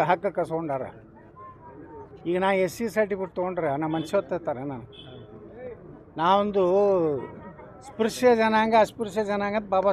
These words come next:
ಸಾಹೇಬ್ರು ಎರಡು ವರ್ಗ ಮಾಡ್ಯಾರ. ಸಾವಿರಾರು ವರ್ಷಗಳಿಂದ ಯಾವ ಜನಾಂಗವನ್ನ ಇವತ್ತು ತುಳಿದಾರ, ಅವ್ರನ್ನ ಊರಿನಿಂದ ದೂರ ಇಟ್ಟಾರ, ಅಂಥ ಸಮುದಾಯಗಳಿಗೆ ಇವತ್ತು ಮೀಸಲಾತಿ ಕೊಟ್ಟಾರ.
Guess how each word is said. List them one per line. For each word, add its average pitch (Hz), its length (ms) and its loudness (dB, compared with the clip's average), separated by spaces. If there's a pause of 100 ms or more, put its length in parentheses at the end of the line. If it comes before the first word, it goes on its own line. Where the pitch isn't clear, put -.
ಸಾಹೇಬ್ರು 202 240 0 (100)
ಎರಡು 175 220 0
ವರ್ಗ 143 220 -4
ಮಾಡ್ಯಾರ. 113 200 -8 (840)
ಸಾವಿರಾರು 220 440 10
ವರ್ಷಗಳಿಂದ 226 460 2 (180)
ಯಾವ 202 120 10 (120)
ಜನಾಂಗವನ್ನ 202 640 2 (960)
ಇವತ್ತು 214 360 2 (160)
ತುಳಿದಾರ, 208 420 6 (720)
ಅವ್ರನ್ನ 208 320 2 (200)
ಊರಿನಿಂದ 214 380 2
ದೂರ 208 200 4
ಇಟ್ಟಾರ, 156 240 0 (640)
ಅಂಥ 202 180 0 (180)
ಸಮುದಾಯಗಳಿಗೆ 240 720 6
ಇವತ್ತು 240 320 4
ಮೀಸಲಾತಿ 214 460 2
ಕೊಟ್ಟಾರ. 135 240 -4